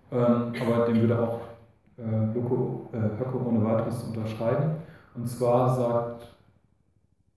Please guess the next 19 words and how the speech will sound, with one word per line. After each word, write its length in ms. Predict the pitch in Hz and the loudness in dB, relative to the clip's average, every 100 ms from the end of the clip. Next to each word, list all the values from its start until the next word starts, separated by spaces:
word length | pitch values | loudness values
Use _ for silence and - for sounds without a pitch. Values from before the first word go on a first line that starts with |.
| _ - | _ -14
ähm, 360 | 110 110 107 107 - | -6 -2 0 -2 -4
Höcke, 400 | 127 127 147 131 | -4 0 2 2
dass, 480 | 117 113 - - - - | 0 -2 -4 -10 -18 -16
dass 180 | 110 | -14
Demokrat-, 520 | - 113 110 117 - - - - - | -2 0 0 -4 -6 -12 -20 -20 -20
äh, 960 | - - - - - - - - 123 - | -18 -18 -18 -18 -20 -20 -20 -18 -14 -14
dass 140 | - | -10
die 100 | 117 | -6
Demokratie 560 | 117 117 117 110 135 - | -4 -2 -4 -4 -2 -2
in 120 | 120 | 0
Deutschland 460 | 120 117 117 113 - - - - - | 0 0 -2 -4 -6 -12 -18 -20 -12
ein 80 | 110 | -4
Problem 540 | 113 104 113 160 165 | -2 2 4 4 4
hat, 200 | 160 165 | 2 0
und 80 | 127 | -2
das 100 | - | -2
sind 140 | 117 | -2
die 140 | 110 - | -2 0
Politiker. 480 | 110 110 110 90 | 2 2 0 -4